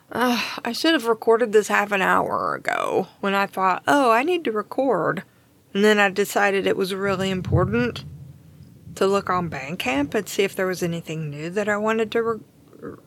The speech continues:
download. And there was. And I bought, like, fifty dollars worth of music. And then I downloaded it all on my laptop, and I put, like, three songs on my phone. That's all.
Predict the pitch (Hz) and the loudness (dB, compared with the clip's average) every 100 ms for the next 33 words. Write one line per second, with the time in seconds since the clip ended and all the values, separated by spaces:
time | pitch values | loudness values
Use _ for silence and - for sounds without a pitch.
0 | _ - - 185 214 214 226 226 - - | _ -8 -4 -2 2 4 2 0 -20 -20
1 | - - 190 180 175 147 151 147 240 226 | -20 -6 -2 2 0 0 0 4 2 0
2 | - - - - _ 190 165 160 143 156 | -8 -20 -20 -20 _ 0 2 2 2 0
3 | 143 - - - 196 - 214 175 196 202 | -2 -8 -4 2 2 4 4 4 4 2
4 | 196 196 175 156 160 170 196 247 247 - | -2 -2 -4 -4 -4 0 4 4 2 -6
5 | - _ _ _ _ _ - 175 185 190 | -20 _ _ _ _ _ -4 0 2 4
6 | 185 170 - - 180 160 175 202 214 214 | 2 -2 -8 -8 -6 -2 0 4 6 6
7 | 220 196 196 180 202 220 220 220 202 185 | 6 4 2 4 4 4 2 0 -4 -6
8 | 165 147 180 - - 269 269 262 - 190 | -6 -4 -4 -4 -4 -2 0 -2 -4 -6
9 | 175 214 - 170 147 - 214 226 220 208 | 0 0 2 0 -2 2 2 4 2 2
10 | 185 180 175 143 - 202 175 123 147 - | 2 -4 -4 -8 -2 2 2 -2 -10 -14
11 | - - - - - - - - _ - | -20 -20 -20 -20 -20 -20 -20 -20 _ -6
12 | 175 160 151 - - | -6 -4 -4 -4 -6